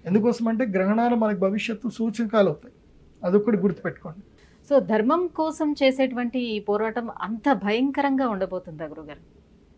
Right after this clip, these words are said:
Speaker 1: అవును. నేను మీకు ఒకటే example చెప్తాను. నేను మొన్న ఒక article చదివాను. పాకిస్తాన్లో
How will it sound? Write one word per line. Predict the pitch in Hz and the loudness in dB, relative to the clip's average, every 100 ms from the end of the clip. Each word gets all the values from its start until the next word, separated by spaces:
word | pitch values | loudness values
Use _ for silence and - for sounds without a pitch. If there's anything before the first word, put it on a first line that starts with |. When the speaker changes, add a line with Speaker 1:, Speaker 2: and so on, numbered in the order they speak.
| - 180 | -8 -2
Speaker 1:
అవును. | 170 147 - - - - - - - - - - - - | 0 -2 -6 -20 -20 -20 -20 -20 -20 -20 -20 -20 -20 2
నేను | 226 240 | 6 6
మీకు | 196 | 6
ఒకటే | 180 240 | 4 4
example | 214 180 202 196 165 | 2 4 4 4 0
చెప్తాను. | - - 151 - - - - - _ - - _ 180 | -8 -14 -14 -18 -20 -20 -20 -20 _ -20 -20 _ -6
నేను | 180 180 170 | -2 -2 -2
మొన్న | 170 185 | 0 0
ఒక | 180 170 | 0 0
article | 180 202 208 | -2 2 2
చదివాను. | 147 143 143 151 - - - - - - - - | 2 -4 -8 -14 -18 -20 -20 -20 -20 -20 -20 -2
పాకిస్తాన్లో | 180 202 247 - - 196 202 208 165 185 233 | 0 2 2 0 0 2 2 2 2 0 -4